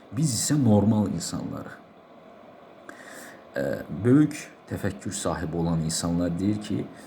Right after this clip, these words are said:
normal insanla dəli insan arasında fərq nədədir? Normal insanla dəli insan arasında fərq ondadır ki, dəli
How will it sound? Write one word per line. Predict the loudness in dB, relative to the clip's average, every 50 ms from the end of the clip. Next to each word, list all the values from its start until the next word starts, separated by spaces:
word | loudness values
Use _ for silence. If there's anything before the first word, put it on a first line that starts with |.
| -20 -20 -18 -6 -2
normal | 2 4 4 4 4 4 6 6 6 6
insanla | 4 2 2 0 0 2 2 2 2 2
dəli | 2 2 2 4 4 4 4 4 2
insan | 2 0 0 2 2 2
arasında | 2 0 -2 -2 -4 -2 -2 -2 -2
fərq | 0 0 0 0 -2 -2 -2
nədədir? | 0 0 0 0 -2 -4 -4 -2
Normal | -2 0 2 2 4 4 4
insanla | 4 2 2 0 0 2 2 2 2 2 2
dəli | 4 4 4 2 2
insan | 0 0 0 0 0
arasında | 0 0 0 -2 -2 -4 -4 -4 0 0
fərq | 2 2 2 2
ondadır | 0 0 0 0 0 0 0 -2 -2 -2
ki, | -4 -4 -4 -6 -10 -14 -16 -16 -16 -16 -18 -18 -20 -20 -20 -20 -20 -20 -20 -20 -20 -20 -20 -20 -20 -18 -14 -12 -2 2
dəli | 4 6 8 8 6 6